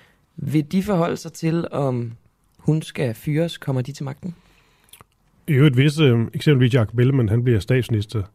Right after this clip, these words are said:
Speaker 2: så skal han jo være i meget, meget, øh, tæt dialog og kontakt med, øh, Barbara Bertelsen, når man
Speaker 1: Det er det, jeg
Speaker 2: ligesom
Speaker 1: mener.
Speaker 2: skal
Speaker 1: Men, men det er selvfølgelig også, øh, altså, man får dem nok ikke til at fyre folk, før at de, øh, har mandat til
Speaker 2: Nej,
Speaker 1: det.
Speaker 2: men
Speaker 1: Men alligevel.
Speaker 2: Men i forhold til den der Lotte Folkesnak,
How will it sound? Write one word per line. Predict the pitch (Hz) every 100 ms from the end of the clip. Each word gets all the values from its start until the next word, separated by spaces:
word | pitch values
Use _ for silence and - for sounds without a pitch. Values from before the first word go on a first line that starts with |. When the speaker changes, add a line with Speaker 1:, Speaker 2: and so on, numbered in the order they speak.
| _ - - _
Speaker 2:
så | -
skal | - 131
han | 135
jo |
være | 113 107
i |
meget, | 110 127
meget, | 117 117 113
øh, | 107 95 - - 131 -
tæt | 156 160 _
dialog | 131 113 135 139
og | 123 107 95 -
kontakt | 104 - 127 -
med, | 117 123 135
øh, | 117 95 - 156 127
Barbara | 110 117
Bertelsen, | 107 110 131 127
når | 113
man | 107
Speaker 1:
Det |
er | 135
det, | 135
jeg |
Speaker 2:
ligesom | 135 131
Speaker 1:
mener. | 123 139
Speaker 2:
skal |
Speaker 1:
Men, | 117
men | 139
det | 127
er | 143
selvfølgelig | - 156 170 135
også, | 135 151
øh, | 143 120
altså, | 127 - 120 -
man | - 127 127
får | 127
dem | 123
nok | 120 123
ikke | 139
til | -
at | 143
fyre | - 143
folk, | 139 127 -
før | -
at | - - -
de, | 123
øh, | 113 110 110
har | - 139
mandat | 113 117 139 -
til | 160
Speaker 2:
Nej, | 127
Speaker 1:
det. | 127 - -
Speaker 2:
men | 165 147 151
Speaker 1:
Men | 135 107 _ _ _ _
alligevel. | 135 196 175 - - _ -
Speaker 2:
Men | 147
i |
forhold | 143 190
til | 190
den | 175
der |
Lotte | 151 131 101
Folkesnak, | 143 185 - 127 107